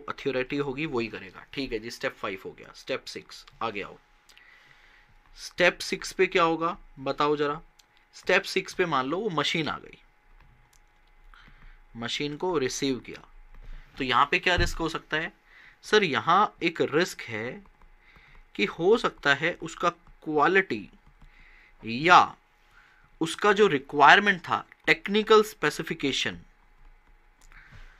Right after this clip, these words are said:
वो हमारी पीओ के हिसाब से ना हो और हम उसे एक्सेप्ट कर लें। हमने कहा जी ऐसा हो ही नहीं सकता,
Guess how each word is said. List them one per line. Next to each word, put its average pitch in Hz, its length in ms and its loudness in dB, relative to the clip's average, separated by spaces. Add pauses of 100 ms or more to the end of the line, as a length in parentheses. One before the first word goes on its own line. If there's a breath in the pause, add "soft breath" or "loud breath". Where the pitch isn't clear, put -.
(360 soft breath)
वो 170 300 6
हमारी 180 500 4 (640)
पीओ 214 320 2
के 240 140 2
हिसाब 139 340 2
से - 160 -4
ना 160 160 2
हो 233 180 -10 (1040 soft breath)
और 117 80 -8
हम 135 180 2
उसे 151 200 -2
एक्सेप्ट 165 300 0
कर 180 160 0
लें। 170 180 -8 (540 soft breath)
हमने 131 220 -2
कहा 160 120 4
जी 202 100 4
ऐसा 196 180 2
हो 175 140 0
ही 196 60 -2
नहीं 202 120 -4
सकता, 185 360 -8